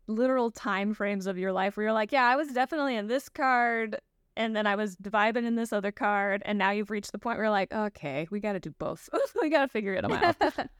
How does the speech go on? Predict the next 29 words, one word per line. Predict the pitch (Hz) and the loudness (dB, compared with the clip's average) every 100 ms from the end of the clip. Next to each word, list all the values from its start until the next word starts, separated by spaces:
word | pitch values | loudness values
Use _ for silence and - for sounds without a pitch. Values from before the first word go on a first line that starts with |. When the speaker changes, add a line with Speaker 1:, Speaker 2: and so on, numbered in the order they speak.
| _ _ _ _ - | _ _ _ _ 0
Speaker 2:
Yeah, | 285 277 262 | 4 6 6
I | 269 302 | 4 4
like | 294 277 247 | 2 0 -2
it. | 202 | -2
I, | 233 262 262 - | 0 0 0 0
I | 254 | 0
like | 254 254 233 | 2 2 0
it's | 220 | -6
very | 226 254 254 262 | -2 2 2 0
clean. | - - 247 226 208 - - | -4 -2 0 2 0 0 0
I | |
like | 254 254 220 | 2 2 -2
to | 247 | -6
do | 226 226 | -2 0
that, | 208 190 - | 2 2 0
especially, | 254 302 269 285 277 | 0 0 0 0 0
that's | 262 269 | 2 4
why | 359 | 4
the | 311 | 2
Fool's | 311 285 254 | 0 -2 -2
Journey | - 233 233 233 | -2 0 2 0
comes | 214 220 220 | 0 -2 -2
in | 214 | -2
so | - 214 | 0 2
handy, | 220 202 202 202 | 2 0 0 -2
because | 185 202 220 190 | -4 -2 -2 -2
it's | 208 220 | -4 -2
like, | 190 - | -2 -2
I, | 220 262 | -2 -2